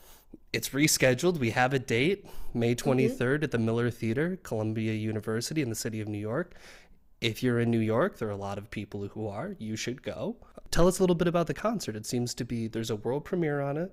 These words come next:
Speaker 1: and a
Speaker 2: Mm-hmm.
Speaker 1: few kind of retrospectives, kind of giving a brief overview,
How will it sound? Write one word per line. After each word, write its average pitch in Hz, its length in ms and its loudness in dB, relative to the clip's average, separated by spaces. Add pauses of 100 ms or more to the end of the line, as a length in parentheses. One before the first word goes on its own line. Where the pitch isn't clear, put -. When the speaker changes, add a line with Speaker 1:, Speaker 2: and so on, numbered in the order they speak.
(120)
Speaker 1:
and 120 440 -2
a - 20 0
Speaker 2:
Mm-hmm. 226 240 2
Speaker 1:
few 135 140 2
kind 131 200 2
of 113 100 -2
retrospectives, 120 840 0
kind 117 180 -2
of 110 80 -4
giving 113 300 0
a 104 160 -2 (380)
brief 147 340 4
overview, 107 560 2